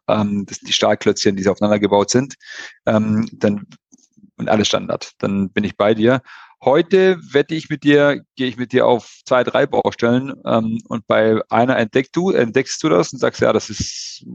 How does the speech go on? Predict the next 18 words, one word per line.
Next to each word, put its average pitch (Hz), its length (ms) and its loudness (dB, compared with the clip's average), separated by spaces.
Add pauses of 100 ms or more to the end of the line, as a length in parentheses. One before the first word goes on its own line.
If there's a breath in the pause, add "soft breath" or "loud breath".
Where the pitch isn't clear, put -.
(100)
sieht - 200 -10
nach 101 140 -2
Modulbau 107 440 0
aus, 123 320 2 (500 loud breath)
und 120 220 -2
bei 113 380 4
anderen 110 320 -2
siehst 101 160 -6
du 98 40 -8
es - 100 -6
gar 87 120 -2
nicht 92 220 -10
mehr. 90 180 -10 (460 loud breath)
Also 107 220 2 (300 loud breath)
es - 120 -2
ist 127 120 -4
mittlerweile 127 500 4
möglich, 131 680 -2